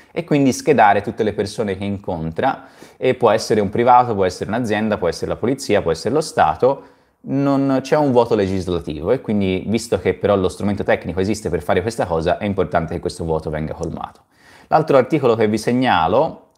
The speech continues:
è pubblicato su Internazionale e si chiama "Condividere il tempo libero è diventato un atto sovversivo".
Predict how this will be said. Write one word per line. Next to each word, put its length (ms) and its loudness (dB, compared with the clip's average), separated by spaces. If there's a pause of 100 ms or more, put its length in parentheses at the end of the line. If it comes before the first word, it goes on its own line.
è 340 2
pubblicato 400 -2
su 100 -6
Internazionale 880 0
e 80 -6
si 200 -4
chiama 500 0
"Condividere 580 0
il 140 0
tempo 380 0
libero 520 0
è 80 -2
diventato 760 0
un 100 -4
atto 260 -2
sovversivo". 680 -8